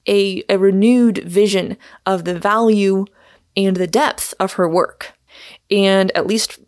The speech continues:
from this, this one novel of hers that I've read so far, Wives and Daughters, I would totally put her up there with, uh, Jane Austen and Charles Dickens as one of my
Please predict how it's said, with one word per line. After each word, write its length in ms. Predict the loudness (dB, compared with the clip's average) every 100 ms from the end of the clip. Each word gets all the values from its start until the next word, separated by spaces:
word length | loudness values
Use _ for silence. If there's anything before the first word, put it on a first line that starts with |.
| -10
from 240 | -6 -2
this, 320 | -2 -2 -4 -8 -6
this 200 | -4 0
one 240 | 0 2
novel 360 | 2 0 2 0
of 100 | 2
hers 280 | 2 2
that 120 | 2 0
I've 160 | 0
read 160 | 0 0
so 160 | -2
far, 280 | -2 0 0
Wives 300 | 0 0 -2
and 120 | -2
Daughters, 440 | -2 0 0 0 -6 -12 -20 _ _ -4
I 240 | 0 0
would 420 | 2 0 -2 -14 _
totally 400 | -2 0 2 0
put 200 | -2 -2
her 80 | 0
up 140 | 0 0
there 180 | 0
with, 400 | 0 -2 -4 -12 -20 _ _
uh, 160 | -8 -6
Jane 260 | -4 -4 0
Austen 640 | 0 0 0 0 -2 -6 _ _ -20 _ -8
and 360 | -6 -6 -8 -10
Charles 360 | -4 -2 -2 -2
Dickens 680 | -2 0 -2 -2 -2 -4 _ -20 -20 _ -8
as 320 | -4 -2 -2
one 180 | -2 0
of 120 | 0
my 640 | 0 0 0 2 0 -2